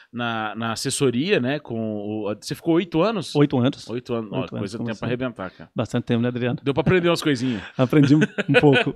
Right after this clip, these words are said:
Speaker 2: um pouco, um pouquinho.
Speaker 1: <laughs> É,
Speaker 2: Tem muito
Speaker 1: e,
Speaker 2: ainda.
Speaker 1: e, e detalhe, né, cara? Você viveu uma época que foi tenso, porque o, o Adriano da Farmácia teve uma época que ele foi, vamos dizer assim, a oposição, né?
Speaker 2: Sim, sim,
Speaker 1: Então,
Speaker 2: sim.
Speaker 1: assim, é um, é uma coisa mais tensa, né? Ser oposição, né?
Speaker 2: Ô, Adriano, a,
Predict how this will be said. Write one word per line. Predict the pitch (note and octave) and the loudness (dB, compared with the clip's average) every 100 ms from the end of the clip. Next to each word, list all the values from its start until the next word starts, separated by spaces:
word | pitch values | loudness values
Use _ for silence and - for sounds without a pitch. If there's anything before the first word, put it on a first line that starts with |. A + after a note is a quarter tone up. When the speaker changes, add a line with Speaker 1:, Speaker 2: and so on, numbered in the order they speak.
| E3+ | 4
Speaker 2:
um | |
pouco, | B3 F3+ - | 8 8 8
um | D3 | 6
pouquinho. | B3 - D#3 A2+ | 8 10 8 8
Speaker 1:
<laughs> | - - G3 - - - - | -2 -2 -2 -4 -8 -14 -2
É, | D3+ | 4
Speaker 2:
Tem | G#3 | 8
muito | G#3+ A3+ | 10 10
Speaker 1:
e, | E3 | 6
Speaker 2:
ainda. | A#2+ A2+ - - | 6 0 -16 -12
Speaker 1:
e, | - E3+ F3 | -6 -6 -4
e | |
detalhe, | D#3+ G#3 A3+ G#3+ E3+ | -4 -2 2 2 2
né, | D3+ | -4
cara? | D#3+ D3+ | -4 -4
Você | B2+ D3+ | -4 -6
viveu | C#3+ C3 E3 | -6 -4 -4
uma | F#3 F3+ | -2 -2
época | D3 D#3+ - | 0 -2 -6
que | E3+ - - | -12 -14 -8
foi | F#3+ F#3+ | -6 -6
tenso, | A3 G#3 F3+ | -6 -8 -6
porque | D3 C#3 D3 | -8 -4 -4
o, | D3+ - | -4 -4
o | C#3+ | -2
Adriano | C#3 C#3 D3 | -2 -4 -6
da | |
Farmácia | D#3 B2+ C#3 C#3+ E3 | -4 -4 -6 -8 -8
teve | F3 F#3 | -8 -4
uma | F3+ | -2
época | D#3 - | -4 -4
que | F3+ | -6
ele | F3+ | -6
foi, | - F#3 G3+ G#3 A3 - G#3+ | -2 -2 0 -4 -10 -12 -16
vamos | E3 D#3 D3+ | -8 -6 -4
dizer | D#3+ | -4
assim, | - D#3 | -4 -6
a | C3+ C3+ | -4 -2
oposição, | C#3+ F3 E3+ G#3 - G3 | -2 0 -2 -2 0 2
né? | D3+ A2+ A#2 | 2 2 4
Speaker 2:
Sim, | A2+ D3 D3 | 8 8 6
sim, | - G#2+ | 2 -6
Speaker 1:
Então, | C3 C#3 | -2 0
Speaker 2:
sim. | |
Speaker 1:
assim, | D#3+ E3+ | 2 2
é | C3+ B2 | 2 2
um, | D3 - | -2 -4
é | C#3 D#3 | 0 2
uma | G#3 | 0
coisa | G3+ F#3 F3 | 0 2 2
mais | D3+ | -2
tensa, | - C#3 B2+ - | 0 0 0 -2
né? | A2 C#3 - _ - - | -4 -4 -8 _ -20 -18
Ser | - D3 | -2 2
oposição, | C#3 B2+ A#2+ A#2+ B2+ A#2 G2+ | 2 0 -4 -4 -4 -4 -4
né? | A2 - _ | -8 -10 _
Speaker 2:
Ô, | - | -4
Adriano, | G#3 G3+ G3 | 0 0 0
a, | G3 F3+ | -2 -4